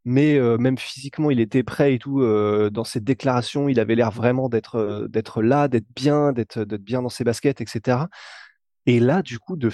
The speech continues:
faire ça à quelqu'un qui est aussi, euh, qui est autant un maître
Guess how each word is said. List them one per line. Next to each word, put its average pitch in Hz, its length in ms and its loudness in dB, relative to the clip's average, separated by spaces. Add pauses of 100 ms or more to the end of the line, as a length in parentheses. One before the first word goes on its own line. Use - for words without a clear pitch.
(280)
faire 107 240 -6
ça - 460 -2 (340)
à 120 100 0
quelqu'un 131 580 -2
qui - 180 -4
est - 160 -8
aussi, 185 640 -2
euh, 117 160 4
qui 139 180 -2
est - 120 -6
autant 196 460 -2
un 120 100 2
maître 175 760 0